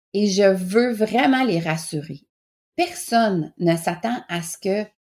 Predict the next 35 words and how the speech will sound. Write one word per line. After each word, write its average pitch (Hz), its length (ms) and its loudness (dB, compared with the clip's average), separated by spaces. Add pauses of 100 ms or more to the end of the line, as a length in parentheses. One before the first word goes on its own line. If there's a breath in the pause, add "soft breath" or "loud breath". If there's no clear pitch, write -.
(400)
les 165 200 2
médecins 160 320 0
et 214 100 2
les 180 80 2
membres 170 220 2
de 165 80 2
la 156 160 -2
famille 175 580 -4
deviennent 190 380 2
des 180 240 0
experts 170 420 -6
financiers. 143 640 -8 (500)
Par - 220 -10
conséquent, 214 680 0
c'est 165 260 -10 (220)
tout - 120 2 (160)
à 233 100 4
fait 233 160 0
normal 185 500 2
d'avoir 160 320 2
des 156 120 -2
questions 185 600 -4 (540 soft breath)
ou 302 120 4
de 196 120 6
souhaiter 285 440 0
approfondir 185 760 0
une 185 140 0
question 165 420 -2 (140)
après - 260 -4
avoir 202 240 0
écouté 202 300 -6
un 190 120 2
épisode. 156 520 -2 (640)
En 165 120 2
fait, 254 340 2